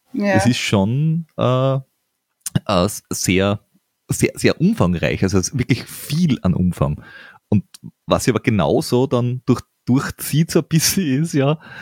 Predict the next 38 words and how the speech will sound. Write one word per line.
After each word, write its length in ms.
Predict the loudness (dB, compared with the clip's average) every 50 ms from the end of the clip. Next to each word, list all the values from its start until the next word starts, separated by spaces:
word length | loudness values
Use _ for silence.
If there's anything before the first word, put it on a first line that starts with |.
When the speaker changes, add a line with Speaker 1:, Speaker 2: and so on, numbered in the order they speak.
| -20 -2
Speaker 2:
dass 180 | 0 0 0 2
du 220 | 0 0 0 0 -2 -8 -20 _ _
immer 320 | 0 0 2 2 0 0
wieder 400 | -2 -2 0 0 0 0 0 0
auch 260 | 0 0 0 0 -4 -10 -8
hart 480 | -4 -4 -2 0 0 -2 -2 -2 0
auf 140 | 0 0 2
den 180 | 2 0 0 2
Boden 320 | 0 0 0 0 0 0
der 140 | 0 2 2
Realität 480 | 2 2 2 2 2 2 0 0 0
zurückgeholt 800 | -2 -2 0 0 0 0 2 0 2 2 2 2 2 0 -2 -2
wurdest. 560 | 0 2 2 2 0 0 -2 -4 -6 -6 -16 _ _ _ _ _ _ _ _ _ _ 0
Äh, 60 | 0
Speaker 1:
Ja. 260 | 2 2 0 -2 -4 -6
Speaker 2:
weil 200 | -4 0 0 2
ich 40 | 2
glaub, 140 | 0 -2 -4 _
zweitausendsiebzehn 1200 | -10 -4 0 0 0 0 -2 -6 -6 -2 -2 -2 -2 -2 _ -14 -10 -6 -2 0 0 2 2 2 2
hast 200 | 0 0 0 0
du 40 | 0
dann 140 | 0 2 0
irgendwie 280 | 0 -2 0 0 0
einen 80 | 0 2
Ermüdungsbruch 680 | 2 2 2 2 2 2 0 -2 0 -2 -2 -2 -2 -2
gehabt, 340 | -2 -2 -2 -2 _ -4
wenn 120 | -2 0 2
ich 60 | 2
es 140 | 0 0 0
Speaker 1:
Ja. 60 | 0
Speaker 2:
richtig, 480 | 0 0 2 0 -2 -4 _ -14 -16 -6 -2
äh, 240 | 0 2 2 0 -2 -4 _ _ _ -20 _ _ _ _ -20 _ _
gemacht 300 | 0 0 0 0 0 -2
hab, 240 | -2 -2 -4 -14 -20 -12 -4
äh, 280 | 0 2 2 2 2 0 -4 -12 -20 -20
vom 280 | _ 0 0 2 2 2
Laufen 580 | 2 2 0 -2 -4 -4 -2 -2 -2 -2 -2 -2
oder 460 | 0 0 2 4 2 2 2 0 -4